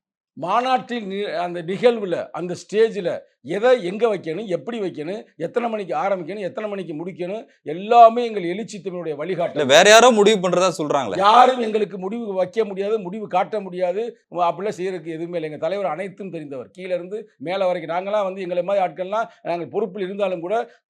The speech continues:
Speaker 1: தலைவருக்கும் தொண்டனுக்கும் நேரடியான ஒரு தொடர்பு இருக்கின்ற ஒரே மாபெரும் தலைவர் எழுச்சி தமிழர். அதனால நீங்க அப்படிலாம் கொச்சப்படுத்த வேண்டாம்.
Speaker 2: தி மு க வந்து பாஜக பக்கம் போயிருவாங்க, போயிருவாங்க, ஏன் போக மாட்டாங்களா அப்படின்னு கூட நீங்களே பேசியிருக்கீங்க. இப்ப வி சி கா வந்து பாஜக கூட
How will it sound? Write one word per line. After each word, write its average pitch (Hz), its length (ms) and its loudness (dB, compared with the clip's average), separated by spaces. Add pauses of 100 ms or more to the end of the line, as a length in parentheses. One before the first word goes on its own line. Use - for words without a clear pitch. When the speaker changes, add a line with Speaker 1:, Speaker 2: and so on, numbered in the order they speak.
Speaker 1:
தலைவருக்கும் 214 640 0
தொண்டனுக்கும் 190 600 -6
நேரடியான 208 560 0
ஒரு 196 140 -4
தொடர்பு 180 340 -6
இருக்கின்ற 175 520 -6 (120)
ஒரே 190 360 4
மாபெரும் 185 380 -2
தலைவர் 170 240 -2
எழுச்சி 147 260 -10
தமிழர். 123 300 -12
அதனால 170 260 -4
நீங்க 156 140 -6
அப்படிலாம் 165 240 -8
கொச்சப்படுத்த 151 500 -12
வேண்டாம். 95 240 -16 (140)
Speaker 2:
தி 247 160 2
மு 294 200 2
க 233 260 12 (220)
வந்து 214 540 8
பாஜக 185 420 8
பக்கம் 165 220 0
போயிருவாங்க, 151 680 4 (140)
போயிருவாங்க, 156 680 4
ஏன் 147 180 0
போக 175 300 4
மாட்டாங்களா 156 420 6 (100)
அப்படின்னு 151 200 -4
கூட 175 140 0
நீங்களே 170 280 -2
பேசியிருக்கீங்க. 131 680 -8 (140)
இப்ப 151 100 2
வி 208 100 4 (100)
சி 285 180 6
கா 247 80 10 (120)
வந்து 214 220 6 (760)
பாஜக 190 380 8
கூட 185 120 6